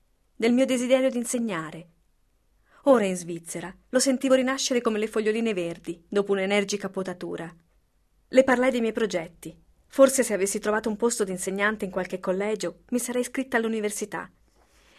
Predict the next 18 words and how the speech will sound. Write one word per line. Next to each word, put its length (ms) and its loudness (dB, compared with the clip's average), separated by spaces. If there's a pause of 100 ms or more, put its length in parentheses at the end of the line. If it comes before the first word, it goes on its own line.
(120)
Mi 80 4
interessava 500 0
la 100 2
lingua 260 2
e 40 0
la 80 -4
letteratura 480 -4
francese. 680 -6 (340)
Avrei 220 4
preso 240 2
un'altra 320 0
laurea. 500 -2 (840)
Madame 360 0
Mler 340 -2
mi 80 -8
stava 300 -2
ad 60 -4
ascoltare. 720 -8